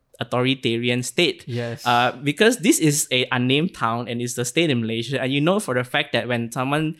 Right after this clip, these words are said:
Speaker 1: berates Has-, Hassan for leaving,
Speaker 2: Yeah.
Speaker 1: and I'm thinking there, like, you should actually just be leaving because it's just across state border. You, you, you're not in a, you're not in, like, a, a country
Speaker 2: Yeah.
Speaker 1: where you can't leave.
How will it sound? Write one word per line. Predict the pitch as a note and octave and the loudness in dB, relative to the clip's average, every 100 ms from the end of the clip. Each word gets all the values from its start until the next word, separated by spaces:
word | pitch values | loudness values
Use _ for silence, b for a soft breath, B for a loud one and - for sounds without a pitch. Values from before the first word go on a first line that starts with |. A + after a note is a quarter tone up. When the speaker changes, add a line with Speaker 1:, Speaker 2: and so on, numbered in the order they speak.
| b b | b b
Speaker 1:
berates | A#2+ B2+ D3+ | 0 2 0
Has-, | - A#2+ - | -2 -2 -2
Hassan | A#2+ A#2+ C3 | -4 -2 -4
for | C3 A2+ | -4 -6
leaving, | A2+ C#3 A2+ A2+ B2 - | -6 -4 -4 -4 -6 -8
Speaker 2:
Yeah. | B2 A2+ - - | -8 -8 -10 -4
Speaker 1:
and | C3+ C3+ | 0 2
I'm | D#3+ G#3 | 2 4
thinking | D3+ D#3+ E3 | 2 2 2
there, | C#3+ C#3+ | 4 4
like, | B2 | 2
you | C#3 G#3 | 2 0
should | A3 | -2
actually | - - A3+ | -4 -4 -2
just | G3 - | -2 -2
be | C3 | -2
leaving | C#3 F3+ | 2 4
because | C#3+ F#3 F#3+ - | 4 2 -2 0
it's | D#3+ | 0
just | - G3+ - | 4 2 2
across | C#3 E3 F#3 | 0 2 0
state | - F3+ | 0 2
border. | C#3+ C#3+ | 2 2
You, | C#3+ D3+ | 2 2
you, | D#3+ D#3+ | 2 2
you're | D#3 F3+ | 4 4
not | G#3 | 4
in | C3+ B2 | 2 0
a, | A#2+ A#2 | 0 -2
you're | F2+ A2 - C3 | -6 -12 -4 0
not | E3+ | 0
in, | C#3+ | 0
like, | A#2 A2+ G#2+ | 0 -2 -2
a, | A#2 F#2+ | -4 -4
a | A2+ | -4
country | - B2 B2 C#3 C#3+ | -2 -2 0 0 0
Speaker 2:
Yeah. | B2 D#3+ C#3 | -4 -4 0
Speaker 1:
where | C#3+ | 2
you | C3 | 2
can't | - C#3 C#3 A2+ | 0 -2 0 -2
leave. | B2 G#3+ - - | -4 -6 -10 -20